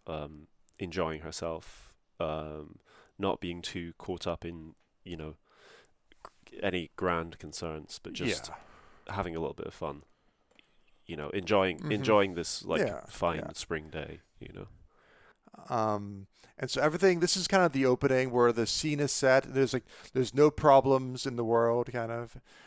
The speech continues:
Speaker 2: Um, but then all of a sudden,
Speaker 1: Yeah.
Speaker 2: she approaches the, what's referenced in the title, the subtitle that we talked about a moment ago, the, uh, what Hawks translates as the raindrop
Speaker 1: Mm.
Speaker 2: pavilion. In the original, it's,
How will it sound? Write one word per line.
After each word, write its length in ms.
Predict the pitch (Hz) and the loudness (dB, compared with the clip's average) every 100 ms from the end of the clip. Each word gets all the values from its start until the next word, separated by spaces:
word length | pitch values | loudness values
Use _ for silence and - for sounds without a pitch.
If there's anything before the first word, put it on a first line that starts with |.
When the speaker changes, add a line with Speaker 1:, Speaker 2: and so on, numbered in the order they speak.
| - | -18
Speaker 2:
Um, 880 | - 120 120 117 113 110 107 107 107 _ _ _ - | 2 4 6 6 2 -4 -10 -12 -14 _ _ _ -4
but 140 | 143 | 0
then 480 | 123 123 139 123 110 | 4 4 4 2 0
all 200 | 107 123 | 2 2
of 80 | 117 | 2
a 60 | |
sudden, 640 | 117 135 120 110 101 98 - - _ _ | 0 4 4 4 -8 -12 -14 -18 _ _
Speaker 1:
Yeah. 200 | 87 78 - _ | -4 -4 -8 _
Speaker 2:
she 760 | - - 123 113 110 107 107 - | -8 -6 -4 -4 -4 -4 -6 -8
approaches 1120 | 123 - 139 131 - 110 101 95 85 - - _ _ _ | -10 -4 0 0 0 -2 0 -4 -8 -14 -16 _ _ _
the, 640 | - 110 101 101 98 95 95 _ _ _ - - _ - | -12 -12 -10 -10 -10 -8 -10 _ _ _ -20 -20 _ -10
what's 180 | 123 | -2
referenced 380 | 120 117 117 107 | -2 -2 -4 -6
in 120 | 113 | -8
the 60 | 107 | -12
title, 600 | - 113 101 95 95 - | -4 -2 0 -2 -4 -8
the 60 | - | -8
subtitle 420 | - - 101 98 | -6 -4 -6 -6
that 60 | 98 | -8
we 60 | |
talked 240 | 101 98 - | -8 -8 -6
about 160 | 101 | -6
a 40 | 98 | -6
moment 200 | 98 95 | -8 -10
ago, 300 | 95 95 92 | -8 -6 -8
the, 400 | - 98 98 98 - | -10 -12 -8 -8 -6
uh, 300 | 98 92 92 - - - | -6 -6 -8 -14 -20 -6
what 120 | 131 | 0
Hawks 340 | 143 143 - | 4 4 2
translates 800 | - 143 123 113 - 110 104 - - | -4 0 0 -2 -2 -2 -2 -4 -6
as 440 | 117 107 101 98 | -4 -2 -4 -4
the 100 | 107 | -8
raindrop 680 | 104 110 113 117 123 120 - | -2 -2 -2 0 2 2 0
Speaker 1:
Mm. 720 | - - - _ _ _ _ | -16 -20 -20 _ _ _ _
Speaker 2:
pavilion. 580 | 135 127 123 131 135 131 | -4 2 4 4 0 -4
In 80 | 143 | -4
the 100 | 135 | 2
original, 340 | 139 120 127 120 | 2 2 2 2
it's, 380 | 107 - - | 0 -2 -8